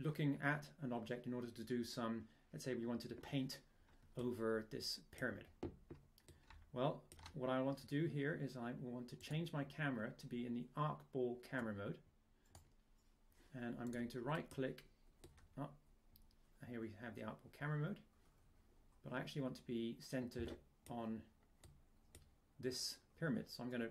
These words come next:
right click on it and I'm going to go center arc ball camera here. Actually, I'm gonna center the arc ball camera on the top of the pyramid, let's say. There we go. Okay, so now I'm rotating around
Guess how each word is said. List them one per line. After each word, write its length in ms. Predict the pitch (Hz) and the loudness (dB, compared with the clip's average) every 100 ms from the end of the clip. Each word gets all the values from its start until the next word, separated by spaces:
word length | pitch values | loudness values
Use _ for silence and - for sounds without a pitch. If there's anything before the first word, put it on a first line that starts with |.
| - | -2
right 240 | 147 147 147 | 0 2 2
click 180 | 127 | -2
on 120 | 123 120 | 2 0
it 100 | 120 - - - - - | -2 -14 -20 -20 -20 -12
and 80 | 113 | -4
I'm 80 | 117 | 0
going 140 | 113 | 0
to 80 | 110 | 0
go 240 | 117 113 113 | 0 2 0
center 260 | - 131 120 | 0 -2 -2
arc 160 | 127 131 | -4 -6
ball 120 | 131 - | -8 -8
camera 220 | 107 104 | -6 -4
here. 220 | 156 185 208 - - - - - - - - - - - | 0 0 0 -8 -20 -20 -20 -20 -20 -20 -20 -20 -20 -20
Actually, 180 | - 113 | -12 -8
I'm 100 | 113 | -6
gonna 100 | 107 | -6
center 300 | - 160 - | -2 -2 0
the 80 | 135 | -2
arc 140 | - | -2
ball 160 | 127 120 - | -6 -8 -6
camera 200 | 117 - | -2 -2
on 80 | |
the 80 | 110 107 - - - - - | -2 -6 -18 -20 -20 -20 -10
top 240 | - 135 | -6 -4
of 60 | 139 | -6
the 60 | |
pyramid, 280 | - - - | -8 -10 -8
let's 160 | - - | -8 -6
say. 140 | 135 - - - - - - - - - - - - - - | -8 -10 -18 -20 -20 -20 -20 -20 -20 -20 -20 -20 -20 -20 -12
There 120 | - | -8
we 60 | - | -2
go. 120 | 71 71 - - - - - 69 - 127 | -2 -4 -14 -20 -20 0 0 0 -4 -4
Okay, 180 | 120 - | -2 -2
so 220 | - 117 | 0 4
now 300 | 131 135 127 | 6 8 8
I'm 100 | 120 | 6
rotating 540 | 120 98 143 143 131 | 4 4 2 2 2
around 460 | 120 117 117 131 | 2 4 4 2